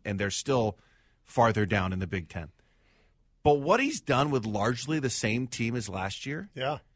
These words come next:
Speaker 1: is really impressive. And, and I'll admit, Pete, like, yesterday when, when they fouled really early, which allowed, you know, they, they hit the big three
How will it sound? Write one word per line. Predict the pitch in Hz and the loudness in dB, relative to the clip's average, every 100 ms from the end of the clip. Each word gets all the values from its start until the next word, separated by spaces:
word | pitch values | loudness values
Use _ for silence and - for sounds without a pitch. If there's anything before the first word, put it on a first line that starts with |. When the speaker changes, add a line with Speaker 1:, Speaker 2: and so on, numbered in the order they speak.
| _ - | _ -2
Speaker 1:
is | 131 | -2
really | 120 143 302 277 | 2 4 6 6
impressive. | 107 - - 151 - 73 | 2 -2 2 4 2 -2
And, | - 135 147 | -2 0 4
and | 147 | 6
I'll | 180 240 | 6 6
admit, | 143 175 | 2 0
Pete, | - 131 | 0 0
like, | 120 117 | 2 2
yesterday | 127 175 - 185 180 165 - _ _ _ _ _ _ | 2 0 0 2 4 2 -2 _ _ _ _ _ _
when, | - 131 143 139 - | -4 4 6 4 0
when | 123 131 131 | -2 0 2
they | 127 123 | 2 2
fouled | - - 139 160 190 185 170 135 - _ _ _ _ - 101 101 | -2 2 4 6 6 2 0 -4 -20 _ _ _ _ -16 -6 2
really | 139 151 160 - | 4 4 2 2
early, | 120 120 113 113 | 2 4 4 2
which | 104 104 - | 0 -2 0
allowed, | 107 107 107 117 120 | 2 4 6 4 2
you | |
know, | 110 | 0
they, | 104 107 | 0 0
they | 110 | -2
hit | 107 143 - | -2 -4 -6
the | |
big | 98 - 147 147 | -10 -2 -2 -2
three | - - 117 107 87 104 | -8 -6 -2 0 -2 -8